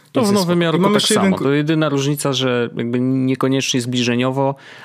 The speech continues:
Speaker 1: ale i ba-, bardzo często po prostu paskiem magnetycznym, nie? Jakby to jest ta różnica. Ale jeżeli masz kartę fizycznie ze sobą, no to,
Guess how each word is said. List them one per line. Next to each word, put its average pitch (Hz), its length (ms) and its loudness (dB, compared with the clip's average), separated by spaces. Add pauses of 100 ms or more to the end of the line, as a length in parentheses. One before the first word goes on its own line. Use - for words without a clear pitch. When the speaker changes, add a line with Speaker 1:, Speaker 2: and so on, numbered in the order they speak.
(120)
Speaker 1:
ale 123 300 0
i 139 180 -2
ba-, 135 220 -2
bardzo 131 300 0
często 127 280 -4
po 120 120 -4
prostu 117 260 -6
paskiem - 420 -6
magnetycznym, 104 640 -6
nie? - 80 -2
Jakby 139 260 -2
to 123 120 -4
jest 117 140 -2
ta 117 80 -2
różnica. 104 400 -4
Ale 135 120 0
jeżeli 139 240 2
masz 135 140 -2
kartę 123 300 -4
fizycznie 117 500 -2
ze 107 120 -2
sobą, 104 320 -4
no 104 120 -2
to, 92 400 -4